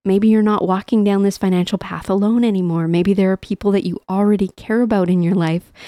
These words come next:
that are willing to take the walk with you. And maybe they were just waiting for you to say, "You know what, I'm feeling this," so that they're like,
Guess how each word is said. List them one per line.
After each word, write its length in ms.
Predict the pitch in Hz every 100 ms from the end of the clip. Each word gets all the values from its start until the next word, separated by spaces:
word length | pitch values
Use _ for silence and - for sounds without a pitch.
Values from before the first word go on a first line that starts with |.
| - - -
that 100 | 226
are 120 | 220
willing 280 | 220 220 226
to 100 | 220
take 300 | - 196 -
the 120 | 202
walk 300 | 196 165 -
with 260 | 175 170 -
you. 100 | 160
And 160 | 165 170
maybe 280 | 190 202
they 120 | 196 202
were 140 | 190
just 260 | 190 175 190
waiting 480 | 185 208 214 185 - - - - -
for 140 | -
you 200 | 208 190
to 80 | 196
say, 520 | 196 - 190 190 - -
"You 140 | 208
know 100 | 208
what, 140 | 208
I'm 200 | 185 208
feeling 420 | 208 214 202 185 180
this," 460 | 269 247 - - - - -
so 160 | - 220
that 160 | 190
they're 160 | 208 196
like, 180 | 190